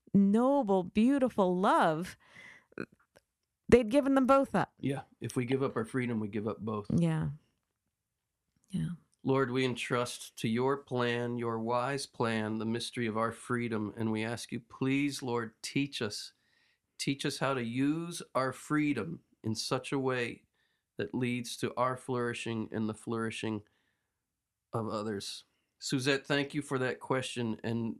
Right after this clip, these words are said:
Speaker 2: we pray and hope that our answer was at least food for thought and steers you in a, in a fruitful direction.
Speaker 1: Hmm.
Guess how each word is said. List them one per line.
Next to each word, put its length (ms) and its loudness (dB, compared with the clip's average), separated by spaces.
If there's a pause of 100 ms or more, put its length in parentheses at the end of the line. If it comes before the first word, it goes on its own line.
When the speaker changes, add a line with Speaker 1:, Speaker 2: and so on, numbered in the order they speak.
Speaker 2:
we 180 -2
pray 500 -2
and 120 -2
hope 460 -2 (800)
that 320 0
our 460 0 (100)
answer 420 2
was 460 -2
at 80 0
least 260 0
food 340 -2
for 140 -2
thought 440 0 (100)
and 260 0 (340)
steers 480 -2
you 160 -2
in 120 0
a, 120 -2 (140)
in 140 0
a 40 -2
fruitful 460 -4
direction. 540 -6 (120)
Speaker 1:
Hmm. 220 0